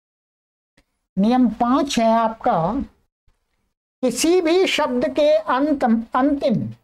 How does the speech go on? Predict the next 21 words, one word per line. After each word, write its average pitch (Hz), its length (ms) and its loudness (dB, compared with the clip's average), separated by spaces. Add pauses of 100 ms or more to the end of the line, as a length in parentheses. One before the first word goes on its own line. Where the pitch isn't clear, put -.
(280)
म 214 320 2 (120)
को 269 180 2 (840)
आगे 269 460 0
किसी 330 420 0
भी 339 200 2
व्यंजन 269 520 2
के 311 180 4 (140)
आने 262 320 2
पर 294 220 -2
अनुस्वार 254 800 0
हो 196 300 0
जाता 214 480 0 (680)
है, 151 120 0
स्वर - 1080 -8
आने 294 400 0 (140)
पर 320 160 -2
नहीं, 151 360 -2 (3250)
स्वर 247 180 0
आने 254 600 2 (100)
पर 277 200 0 (340)
नहीं। 127 520 0